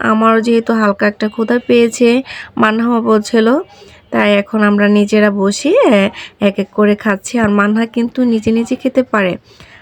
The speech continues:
আমার কিন্তু তাকে এখন আর ই করে রেডি করে দিতে হয় না, সে নিজে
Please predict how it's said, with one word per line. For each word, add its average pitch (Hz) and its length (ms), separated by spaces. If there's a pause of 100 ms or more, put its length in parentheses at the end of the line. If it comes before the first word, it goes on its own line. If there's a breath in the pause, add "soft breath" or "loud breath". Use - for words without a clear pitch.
(140 loud breath)
আমার 214 280
কিন্তু 226 340
তাকে 214 280
এখন 220 340
আর 208 160
ই 208 180
করে 214 220
রেডি 208 240
করে 214 220
দিতে 208 240
হয় 214 240
না, 202 260 (420 loud breath)
সে - 180
নিজে 214 400